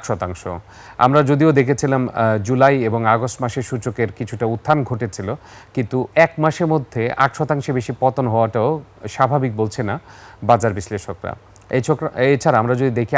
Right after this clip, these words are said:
আঠারোই আগস্ট বিএসইসির নতুন নেতৃত্ব আসার পর সূচকের অবস্থান ছিল পাঁচ হাজার সাতশো আটাত্তর পয়েন্ট, আজ এখন পর্যন্ত রয়েছে পাঁচ হাজার আঠারো পয়েন্ট। সেই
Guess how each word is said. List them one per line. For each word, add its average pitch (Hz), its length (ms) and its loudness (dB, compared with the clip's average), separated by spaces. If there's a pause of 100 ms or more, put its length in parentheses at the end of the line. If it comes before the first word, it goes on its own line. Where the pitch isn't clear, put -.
আঠারোই 147 280 2 (100)
আগস্ট 107 280 -2 (500)
বিএসইসির 143 560 0
নতুন 135 240 0
নেতৃত্ব 139 340 -2 (120)
আসার 123 300 0
পর 104 100 2 (120)
সূচকের 127 380 -2
অবস্থান 113 300 -4
ছিল 123 100 -4 (180)
পাঁচ 123 240 4
হাজার 131 220 2 (480)
সাতশো 135 300 0 (180)
আটাত্তর 131 400 -2
পয়েন্ট, 85 240 -6 (500)
আজ 127 60 4 (100)
এখন 151 200 0
পর্যন্ত 139 240 0 (100)
রয়েছে 120 200 2 (140)
পাঁচ 107 220 2
হাজার 110 200 0 (460)
আঠারো 139 220 4 (100)
পয়েন্ট। 85 240 -4 (440)
সেই 170 160 4